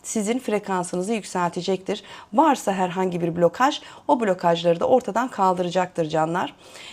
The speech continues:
Yarın için bu tarz hazırlıklarınızı mutlaka yapın. Çünkü az önce de söylediğim gibi çok önemli bir enerji portalı diyorum ama, enerji portalı veya enerji kapısı diyorum ama bunu bir girdap gibi düşünün canlar.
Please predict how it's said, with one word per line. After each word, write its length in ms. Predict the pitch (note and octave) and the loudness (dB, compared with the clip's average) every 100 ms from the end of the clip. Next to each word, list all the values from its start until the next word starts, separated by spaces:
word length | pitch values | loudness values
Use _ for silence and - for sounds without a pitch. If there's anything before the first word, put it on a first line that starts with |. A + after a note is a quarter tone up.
| - | -8
Yarın 360 | F#3+ B3 E4+ C#4+ | 2 6 6 4
için 420 | C4 - A3 C#4 _ | 0 -2 -2 -4 _
bu 280 | F#3+ G#3 E4 | -6 0 0
tarz 380 | C#4 G#3+ A3+ - | 2 2 2 0
hazırlıklarınızı 720 | A3 A3 G#3 - G3+ G3+ G3 | 0 0 0 -2 -2 -2 -2
mutlaka 520 | A#3 B3+ G3 F3+ G3+ G3+ | -2 0 0 0 0 2
yapın. 420 | F3+ E3+ F3+ G3 | 2 0 -2 -6
Çünkü 460 | - A#3 - G#3 A3+ - | -4 -4 -4 -6 -4 0
az 140 | G3 | 0
önce 240 | G3+ F#3 F3+ | 0 -2 -6
de 80 | |
söylediğim 520 | F3 G3 G3 F#3+ G#3 F3+ | -4 -2 -2 -2 -4 -4
gibi 260 | F3 G3 - - - _ | -4 -4 -6 -20 -20 _
çok 240 | - C#4 C#4 | 2 2 2
önemli 460 | - A3+ B3 C4 C4+ | 0 2 4 4 2
bir 180 | B3 B3+ - - - | 0 -4 -18 -8 4
enerji 440 | G#3 B3 C4 C#4+ | 6 8 6 4
portalı 520 | F#4 C#4+ C4+ C#4+ C4+ A#3+ | 4 6 6 6 4 4
diyorum 360 | D4 D#4+ A3+ | 4 4 2
ama, 240 | C#4 A3+ D#3+ | 2 2 2
enerji 380 | G3+ G#3+ G#3+ | 4 4 4
portalı 400 | - G#3+ G#3 G#3+ | 2 -2 0 0
veya 220 | A3 G#3 G3 | 2 4 4
enerji 440 | F#3+ G3 G3+ G3 | 4 2 0 -2
kapısı 400 | - - - G#3 | -8 -6 -10 -2
diyorum 380 | A#3+ A3+ F#3 F#3 | 2 2 0 0
ama 400 | - C#4+ G3+ B3 - - - - - | 2 4 4 2 -4 -20 -20 -14 0
bunu 260 | A3+ F#4 | 4 6
bir 140 | D4 C4+ | 8 6
girdap 520 | F#3+ G#3 G3+ A3+ - | 4 2 4 2 2
gibi 200 | A3 E3+ | -2 -2
düşünün 360 | D#3 D#3+ D3+ | -4 -4 -4
canlar. 560 | D3 D3+ D#3 D#3 D3+ | -2 -4 -4 -6 -10